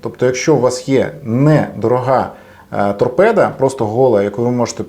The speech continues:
сюди поставити, ставте. Якщо у вас немає її, вам треба за неї платити п'ятсот доларів, це вже дорого. Тобто, гораздо дешевше буде просто зробити знов шкіру, обтягнути її та й все.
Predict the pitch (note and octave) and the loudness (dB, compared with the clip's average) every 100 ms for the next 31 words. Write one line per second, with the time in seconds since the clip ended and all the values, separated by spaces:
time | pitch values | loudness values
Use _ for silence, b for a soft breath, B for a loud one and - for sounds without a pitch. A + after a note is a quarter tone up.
0 | - - - - A#2+ - - A2 F#2 - | -14 -18 -14 -4 -4 -4 -2 -2 0 -4
1 | - - - B2 G#2 G#2 G#2+ A#2+ - D#3 | -14 -20 -2 0 0 -4 -6 -4 2 2
2 | A#2 A2+ - C#3 C3 G3+ A#3+ F3+ C3+ A2+ | 2 -2 -6 -2 2 2 2 2 2 2
3 | A2 A#2+ C3+ B2 A2+ A#2+ A#2 A2+ A2 A2 | 0 0 0 0 0 -2 -2 -4 -4 -6
4 | G2+ G#2+ - A2 G2+ F#2 G2 - - F#3 | -6 -6 -6 -4 -2 -4 -6 -10 0 2
5 | C#3+ A2+ B2+ G#2 G2+ G2 G2+ - - A2+ | 2 0 0 2 0 -2 -8 -10 -4 -2
6 | A2 C3+ B2 A2 A2 - G3 - A2 B2 | 2 2 0 -2 -4 -2 -2 -2 -4 -4
7 | - E3 F3 - B B B G#2+ G#2 C3 | 0 -2 -2 -8 B B B -4 0 0
8 | A2+ G#2 G#2+ A#2 G#2 - - - E3+ A#2 | 0 -4 -2 -2 -2 -6 -4 2 2 2
9 | - G#2 D#3+ E3+ A#2 G#2+ G2+ G#2+ - - | -2 -4 -4 -2 -2 -2 -2 -4 -4 -8